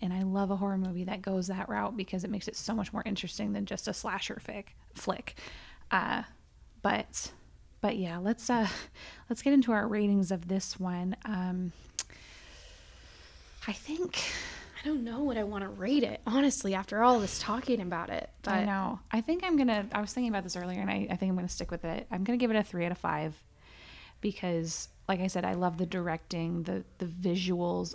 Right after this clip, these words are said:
Speaker 1: are, are beautiful. The music is, and the score is very unsettling, but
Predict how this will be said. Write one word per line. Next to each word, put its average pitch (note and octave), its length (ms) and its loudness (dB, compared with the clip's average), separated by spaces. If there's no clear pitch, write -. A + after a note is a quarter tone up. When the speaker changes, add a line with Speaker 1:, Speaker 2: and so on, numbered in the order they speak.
Speaker 1:
are, F3 320 0
are F3 100 -4
beautiful. F3 720 -2
The F3 120 -4
music F3 680 2
is, F3 340 -4
and F#3+ 120 0
the F3 40 2
score F3+ 600 2
is F#3 500 -2
very F#3 800 4
unsettling, F3 640 0
but E3+ 180 -2